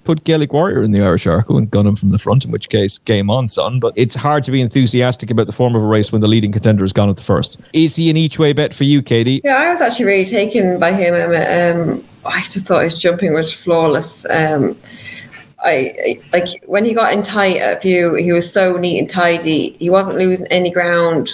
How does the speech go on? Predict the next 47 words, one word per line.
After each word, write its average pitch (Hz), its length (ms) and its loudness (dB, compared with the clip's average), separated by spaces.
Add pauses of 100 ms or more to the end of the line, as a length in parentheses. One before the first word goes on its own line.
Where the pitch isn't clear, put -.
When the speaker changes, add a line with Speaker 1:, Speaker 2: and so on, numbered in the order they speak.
Speaker 2:
when 170 160 0
he 170 80 -2
was 165 160 -4
getting - 240 -4
in 160 120 -2
close. 170 340 -2
He 170 80 -10
was 175 120 -6
so 185 200 0
nimble. 175 560 0 (340)
And 180 160 -2
when 185 100 2
he 190 60 0
was 190 180 0
meeting 180 640 0
a 180 60 -6
fence 185 320 -2
on 180 80 -6
the 175 60 -4
good 180 160 0
stride, 180 580 -2 (380)
he 214 100 -2
was 185 180 0
so 196 200 2
quick 190 480 -4
and 170 120 0
he 175 80 2
was 175 120 -2
making 175 320 -2
lengths 175 340 -2
at - 80 -2
his 190 140 -2
fences. 202 400 -4
Like, 180 240 0 (500)
Brendan 208 320 0
was 190 180 -2
always 190 380 0
bringing 185 300 0
him 180 80 -2
back. 190 460 -2 (360)
Um, 170 540 0 (1000)
yeah, - 140 -4
I 202 60 4
was 240 160 0
just 254 160 -2
so 285 100 4
impressed 240 640 -2